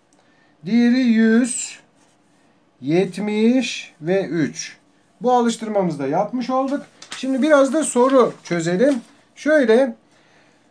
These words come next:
dört, altı ve bir rakamlarını birer kez kullanarak oluşturabileceğimiz en büyük ve en küçük sayıyı yazalım diyor. Şimdi en büyük olması için buradaki rakamlarda altı var. Başa koyuyoruz.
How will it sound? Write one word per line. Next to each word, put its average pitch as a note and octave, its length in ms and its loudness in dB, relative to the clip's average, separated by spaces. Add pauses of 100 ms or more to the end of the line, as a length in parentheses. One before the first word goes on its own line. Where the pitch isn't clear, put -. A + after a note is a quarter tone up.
(240)
dört, B3 480 4
altı A#3+ 500 2
ve C#4 200 0
bir C#4 240 0
rakamlarını A3 720 2
birer A#3+ 380 4
kez C4 240 -4
kullanarak A3 720 2
oluşturabileceğimiz A#3+ 1200 -2
en C4+ 300 2
büyük A3+ 240 0
ve F#3 60 0
en A#3+ 240 2
küçük G#3 300 -10
sayıyı A#3+ 380 -2
yazalım F3+ 460 0
diyor. F#2 160 -16
Şimdi - 280 -18
en D4+ 320 4
büyük C4+ 220 4
olması F#3+ 400 0
için C3 360 -6
buradaki A#3+ 400 -2
rakamlarda A3 720 2
altı A#3+ 460 6
var. B2 240 2
Başa A3 320 0
koyuyoruz. B2+ 600 -4